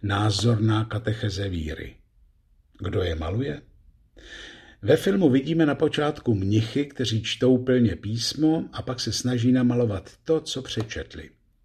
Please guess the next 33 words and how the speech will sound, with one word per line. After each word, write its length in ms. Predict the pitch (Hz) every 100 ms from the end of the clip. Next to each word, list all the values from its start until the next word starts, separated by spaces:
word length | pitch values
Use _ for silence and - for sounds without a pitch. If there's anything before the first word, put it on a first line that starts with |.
| _ - - -
Chtějí 360 | - 110 110
podat 420 | - 131 131 127 95
víru 360 | 104 107 92
malbou, 760 | 82 104 127 131 151 180 175 175 - _ _ _ -
ale 160 | 90
chybí 360 | - - 107 107
jí 380 | 104 101 101 -
konkrétní 680 | - 92 90 92 87 87 76
život. 440 | - - - - - _ _ _ _ _ _ _ _ - -
Po 140 | - 90
nich 200 | 120 131
vs-, 300 | - - 98
vystoupí 540 | 107 - 120 117 110
na 120 | 90
scénu 460 | 90 - 117 110 101
jiný 340 | 85 90 95
malíř, 460 | 95 98 104 131 -
který 280 | - 110 104
se 140 | 101
pohrouží 580 | - 107 110 120 110 113
do 120 | 117
konkrétního 800 | - 139 131 127 120 113 110 113
života, 480 | 113 123 113 98 80 - - -
ale 220 | 110 101
podlehne 560 | - 127 123 131 113 107
kouzlu 460 | 120 120 113 120
tělesné 500 | 117 113 113 - 82
krásy 640 | - 98 104 110 - 117 113
a 120 | 80
pohanské 640 | - 87 104 107 - -
radosti 460 | - 90 92 - 101
ze 180 | 82 82
života. 520 | 80 - - -